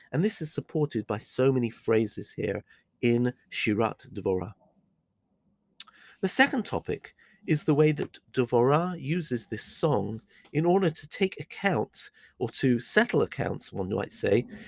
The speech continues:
with some of the tribes. And let me read a couple of, uh, of lines.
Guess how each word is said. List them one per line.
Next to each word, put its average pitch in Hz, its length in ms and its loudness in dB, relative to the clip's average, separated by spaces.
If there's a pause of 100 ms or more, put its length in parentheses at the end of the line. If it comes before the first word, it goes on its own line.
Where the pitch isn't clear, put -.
(120)
with 156 160 8
some 165 280 6
of 139 140 6
the 139 100 0
tribes. 98 720 -2 (240)
And 139 80 0
let 202 100 0
me 202 80 0
read 185 220 -2
a 147 40 -2
couple 156 460 -2
of, 127 240 0
uh, 117 220 2 (400)
of 113 240 -4
lines. 104 640 -2